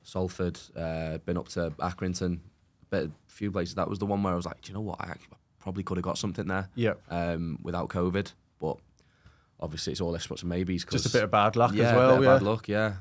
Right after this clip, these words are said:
Speaker 1: Um, so I'm like, "Yeah, it's, it's, it's, it is what it is. You just
Speaker 2: Yep.
Speaker 1: gotta move on from it."
Speaker 2: Yeah. Uh, obviously re-,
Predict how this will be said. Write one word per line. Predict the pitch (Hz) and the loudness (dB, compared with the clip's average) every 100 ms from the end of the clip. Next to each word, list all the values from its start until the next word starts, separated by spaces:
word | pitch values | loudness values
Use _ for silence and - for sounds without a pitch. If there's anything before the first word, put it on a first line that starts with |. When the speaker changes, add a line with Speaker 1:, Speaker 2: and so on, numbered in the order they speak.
| - | -6
Speaker 1:
Um, | 85 87 85 85 85 80 _ _ _ _ _ _ - _ | -2 -2 -2 -4 -6 -8 _ _ _ _ _ _ -20 _
so | - | -6
I'm | 92 | -2
like, | 87 | -2
"Yeah, | 101 | 0
it's, | 82 - | -2 -4
it's, | - - - - | -12 -20 -20 -10
it's, | 80 - - - - _ | -8 -4 -4 -6 -12 _
it | 85 | -6
is | 87 85 | -4 -4
what | 82 | -4
it | 82 | -2
is. | 95 - | -4 -4
You | 85 | -4
just | 113 | -2
Speaker 2:
Yep. | |
Speaker 1:
gotta | 76 82 | -2 -6
move | 80 | -8
on | 87 | -8
from | 95 98 | -8 -10
it." | - - | -8 -4
Speaker 2:
Yeah. | 110 92 107 - | -2 -4 -8 0
Uh, | 113 107 107 - - - | 2 2 0 -4 -14 -2
obviously | 143 - 131 | 0 2 0
re-, | 113 139 | 4 2